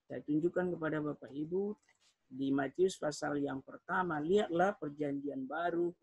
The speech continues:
dibuka pertama kali dengan ayat pertama. Ya, saya baca Matius satu ayat satu, ya. "Inilah silsilah Yesus Kristus, anak Daud, anak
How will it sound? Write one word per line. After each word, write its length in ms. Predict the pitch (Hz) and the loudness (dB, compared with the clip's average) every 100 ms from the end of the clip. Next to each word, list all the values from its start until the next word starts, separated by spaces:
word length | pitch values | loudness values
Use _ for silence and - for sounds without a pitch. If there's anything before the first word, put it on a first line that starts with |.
| _ _ _ | _ _ _
dibuka 880 | _ 147 165 143 156 247 285 - 160 - - | _ -2 -2 -2 4 6 6 6 2 2 -4
pertama 480 | 135 - 147 143 | -8 -4 -2 -2
kali 320 | 143 156 156 147 | -2 -2 0 0
dengan 320 | 139 139 131 - - | 0 0 -4 -10 -2
ayat 320 | 156 156 147 | 2 2 0
pertama. 480 | - - - 139 123 - - - _ - - | -4 -8 -2 -2 -2 -8 -10 -14 _ -20 -6
Ya, 240 | 139 170 | 4 4
saya 240 | 180 - 151 | 4 0 4
baca 400 | 165 165 185 180 - - | 4 8 6 6 0 -16
Matius 400 | 156 151 156 156 | -12 -10 -10 -8
satu 240 | 165 156 | -6 -6
ayat 240 | 117 139 - | -8 -12 -12
satu, 400 | - 127 _ 120 | -14 -14 _ -12
ya. 240 | 143 185 - _ - - - | -6 -6 -8 _ -20 -20 -12
"Inilah 360 | 202 254 269 254 | -4 0 2 2
silsilah 640 | 220 208 190 - 190 185 | 0 -2 -4 2 6 6
Yesus 480 | 180 165 160 156 - | 6 2 0 -6 -8
Kristus, 720 | - 147 127 - 180 214 - - | -4 -4 -4 -2 -2 -2 -10 -8
anak 400 | 151 147 147 147 - | -2 0 0 -2 -6
Daud, 400 | 139 135 139 208 - - | -2 0 2 0 -2 0
anak 480 | 131 135 135 135 | 2 2 0 -4